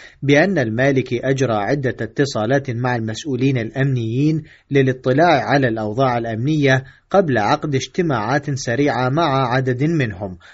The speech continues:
وأن أوامر تغيير بعض القادة ستصدر بعد جلسة الاستضافة المقررة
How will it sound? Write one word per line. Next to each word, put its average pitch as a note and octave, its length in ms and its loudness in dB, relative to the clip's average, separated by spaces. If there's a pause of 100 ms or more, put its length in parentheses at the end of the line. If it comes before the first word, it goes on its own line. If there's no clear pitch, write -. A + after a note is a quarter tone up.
(120)
وأن A#2+ 300 0
أوامر A#2 560 0
تغيير A#2 640 0
بعض A#2+ 280 -2
القادة C3+ 600 2 (200)
ستصدر D3+ 760 2
بعد C3 200 2
جلسة C3+ 520 -2
الاستضافة C3 680 -2
المقررة B2 800 0